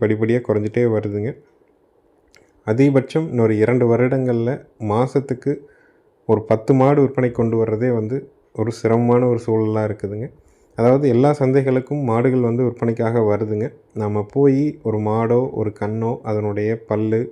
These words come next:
சுழி இதெல்லாம் செக் பண்ணி வாங்குறதுக்குள்ள மற்ற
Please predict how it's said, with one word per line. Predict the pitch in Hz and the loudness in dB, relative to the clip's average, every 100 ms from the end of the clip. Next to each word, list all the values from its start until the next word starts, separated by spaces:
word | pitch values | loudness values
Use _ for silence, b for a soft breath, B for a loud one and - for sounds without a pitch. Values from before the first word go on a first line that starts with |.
| - b b b _ | -16 b b b _
சுழி | - 120 117 120 127 - _ | 0 2 4 2 -2 -14 _
இதெல்லாம் | - 107 120 123 | -2 0 0 0
செக் | - - | -4 -2
பண்ணி | 120 110 120 - - 110 | -2 0 -2 -6 -6 -2
வாங்குறதுக்குள்ள | 110 107 101 98 101 104 156 - | 0 0 -2 -4 -4 -4 -6 -8
மற்ற | 110 107 - | -8 -6 -2